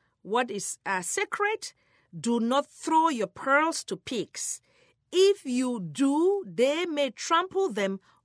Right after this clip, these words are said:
under their feet and turn and tear you to pieces." So true. The principle here is that we should have spiritual discernment, especially when it comes to preaching the gospel, teaching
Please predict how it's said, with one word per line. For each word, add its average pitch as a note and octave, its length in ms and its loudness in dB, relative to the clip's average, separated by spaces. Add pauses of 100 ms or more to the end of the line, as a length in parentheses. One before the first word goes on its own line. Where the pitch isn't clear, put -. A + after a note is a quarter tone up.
(140)
under E4+ 440 2 (540)
their F#3 140 -2
feet F#4 480 2 (100)
and G3+ 260 -4
turn E4+ 440 2
and F#3+ 180 -6
tear A#3 320 -2
you G#3+ 400 -4
to - 140 -10
pieces." - 400 -8
So D#4+ 360 -2
true. G#3 420 -2 (560)
The G#3+ 100 -2
principle G4+ 580 0
here D4 440 -2
is G#3+ 220 -8
that G#3+ 300 -6
we C#4+ 160 -4
should A#3+ 200 -8
have B3 280 -4 (260)
spiritual D4+ 760 -6
discernment, G#3+ 1000 -4 (880)
especially C#4+ 640 0
when B3+ 200 -4
it A3 120 -6
comes A#3 340 -8
to E3+ 240 -8 (340)
preaching D#4 400 -6
the - 80 -6
gospel, C#4 640 -4 (960)
teaching D#4+ 380 -4